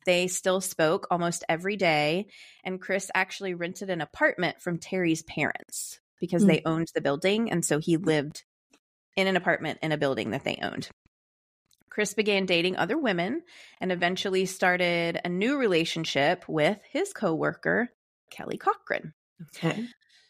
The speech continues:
Speaker 1: So Chris wasn't looking for anything serious, and Kelly said she wasn't either because she's married and also dating other people, and she told him that she was in an open marriage. So she basically said,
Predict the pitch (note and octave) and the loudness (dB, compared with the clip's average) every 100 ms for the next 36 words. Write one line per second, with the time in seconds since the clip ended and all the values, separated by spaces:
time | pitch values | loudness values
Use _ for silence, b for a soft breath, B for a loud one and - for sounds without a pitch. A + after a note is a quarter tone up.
0 | _ - C4 B3+ A#3+ D#4 F4 G4 F#4 F4 | _ 0 4 4 2 -2 -4 -2 0 0
1 | B3 C#4 C4+ C#4+ - B3 D#4 D#4 - A#3 | -2 -2 -2 0 0 0 0 -2 -4 0
2 | F#3 D#3+ D3+ G#3+ - - - F#3 F#3 - | 2 4 4 4 0 -6 0 2 2 0
3 | F3 F#3 G3 G3+ F#3+ - E3+ D#3 - F4 | 0 0 0 -2 -2 -2 -2 -4 -2 0
4 | D4+ A3 A#3 A3+ F#3 D#3 D#3+ - - _ | 2 4 2 0 0 0 0 -6 -14 _
5 | _ _ _ - - D#3 - F#3+ F#3+ D#3+ | _ _ _ -14 -6 -6 -2 2 4 2
6 | F3+ G3 - F#3 E3+ E3 E3+ - F3 E3 | -2 -4 -4 0 2 0 -2 -2 -2 -2
7 | D#3+ D#3+ D3+ - - D#3+ D#3 D#3 G3 F3+ | -2 0 0 0 -2 -2 0 0 0 -2
8 | - A#3+ B3 B3+ B3+ G#3+ G3+ G3+ F#3+ - | -2 0 0 0 2 2 2 2 2 0
9 | - G3 F#3+ F#3 E3+ D#3 - F3 F3 C#3+ | -2 -2 0 2 2 0 0 -2 0 -2
10 | F#2 A1 - G1+ - - - - B B | -2 -4 -6 -8 -8 -10 -10 -16 B B
11 | - G#3 - A#3+ B3+ B3+ B3+ A#3+ G#3+ - | -10 -6 -2 2 2 0 -4 -2 -2 0
12 | G3+ F#3+ F#3 F3 | 0 2 0 -2